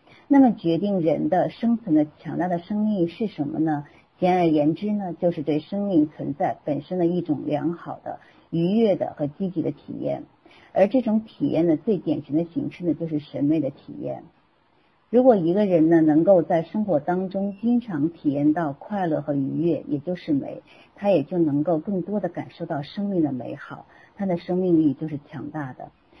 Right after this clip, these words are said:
如果一个人不能在生活当中感受到快乐、愉悦和美，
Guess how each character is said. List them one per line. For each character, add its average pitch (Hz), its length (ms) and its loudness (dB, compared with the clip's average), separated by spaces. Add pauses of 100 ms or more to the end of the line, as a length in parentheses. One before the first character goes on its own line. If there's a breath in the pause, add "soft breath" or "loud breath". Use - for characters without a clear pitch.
(140)
如 226 140 2
果 233 140 6
一 175 180 0
个 196 140 2
人 160 180 6
不 214 140 -4
能 165 200 4
在 165 140 0
生 190 220 -8
活 - 160 -6
当 175 260 0
中 185 300 -6
感 139 200 -4
受 160 160 -8
到 147 140 -2
快 156 380 -6
乐、 139 360 -2
愉 156 200 0
悦 175 280 0
和 139 220 -6
美， - 320 2